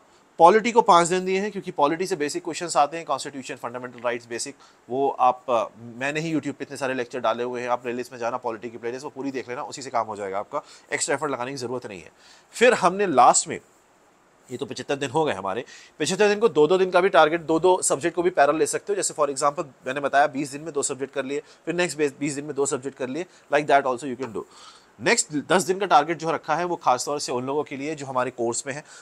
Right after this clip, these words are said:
उसमें हमने एमसीक्यू और टेस्ट सीरीज रखा है। टेस्ट सीरीज अभी तक हमने सिर्फ कोर्स वालों के लिए ही ओपन करेंगे हम आने वाले टाइम पे। एमसीक्यूज़ हम टॉपर्स से करवाने वाले हैं, जो ईपीएफ़ओ के टॉपर्स हैं या ईपीएफ़ओ में काफ़ी टाइम से, आ, सिलेक्शन लेके बैठे हुए हैं, उन लोगों से करवाने वाले हैं क्लास के अंदर।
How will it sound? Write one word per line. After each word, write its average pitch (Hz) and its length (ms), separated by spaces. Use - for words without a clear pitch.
उसमें 190 200
हमने 202 220
एमसीक्यू 147 440
और - 80
टेस्ट - 240
सीरीज 135 280
रखा 85 200
है। 64 100
टेस्ट 165 200
सीरीज 220 220
अभी 147 220
तक 196 140
हमने 175 200
सिर्फ 190 160
कोर्स 147 300
वालों 151 180
के 151 100
लिए 151 100
ही 165 60
ओपन 147 280
करेंगे 139 320
हम 151 120
आने 131 140
वाले 135 180
टाइम 135 200
पे। 160 100
एमसीक्यूज़ 180 580
हम 190 160
टॉपर्स 135 300
से 156 100
करवाने 131 320
वाले 139 200
हैं, 156 60
जो 143 80
ईपीएफ़ओ 120 400
के 123 80
टॉपर्स 117 420
हैं 147 80
या 131 60
ईपीएफ़ओ 120 420
में 120 180
काफ़ी 120 220
टाइम 131 220
से, 123 320
आ, 101 180
सिलेक्शन 120 320
लेके 117 180
बैठे 101 240
हुए 117 140
हैं, - 60
उन 123 100
लोगों 127 160
से 123 100
करवाने 120 280
वाले 135 200
हैं 139 100
क्लास 120 300
के 123 60
अंदर। 131 240